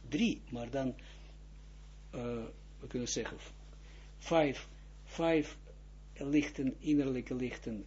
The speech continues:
kunnen ons, ons binnenkomen, dus drie in drie kilim, ja, en dan de kli van de Bina, die daar,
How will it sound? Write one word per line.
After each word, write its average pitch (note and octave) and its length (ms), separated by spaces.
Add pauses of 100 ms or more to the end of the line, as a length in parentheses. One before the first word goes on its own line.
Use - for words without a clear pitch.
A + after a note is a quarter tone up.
kunnen A#2+ 380
ons, G#2+ 380 (360)
ons A2+ 320
binnenkomen, A2 520
dus G2+ 180
drie B2 320 (380)
in A2 200
drie A#2 240
kilim, G#2+ 580 (840)
ja, G#3 140 (400)
en B2+ 240
dan C3 320 (140)
de A#2 420
kli B2 400
van A2 200
de A#2+ 120
Bina, G3+ 420
die F3 360 (260)
daar, E3+ 280